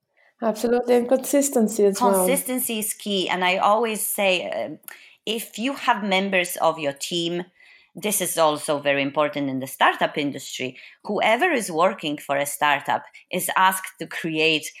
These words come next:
Speaker 2: a number of social media accounts and just reshare and promote everything,
Speaker 1: Yeah.
Speaker 2: uh,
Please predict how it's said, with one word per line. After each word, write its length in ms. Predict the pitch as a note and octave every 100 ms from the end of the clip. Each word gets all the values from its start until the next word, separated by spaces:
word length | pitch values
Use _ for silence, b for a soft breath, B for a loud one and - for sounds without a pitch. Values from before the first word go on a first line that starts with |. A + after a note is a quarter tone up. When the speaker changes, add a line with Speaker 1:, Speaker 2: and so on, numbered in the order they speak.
| B B
Speaker 2:
a 60 | D3+
number 320 | D#3 D#3 C#3+
of 120 | C#3+
social 280 | - D3 D3
media 400 | D3+ D3+ C#3+ C3+ -
accounts 480 | - D#3 C3+ - B B
and 160 | F#3 E3+
just 220 | E3 D3+
reshare 760 | E3 F3+ F#3+ - F3 E3 D#3+ D3+ B B
and 140 | D#3 D#3+
promote 440 | D3 D3+ F3 F3
everything, 600 | D3+ D#3 D3+ C#3 C#3 C#3+ b -
Speaker 1:
Yeah. 180 | G3 G3
Speaker 2:
uh, 160 | B2+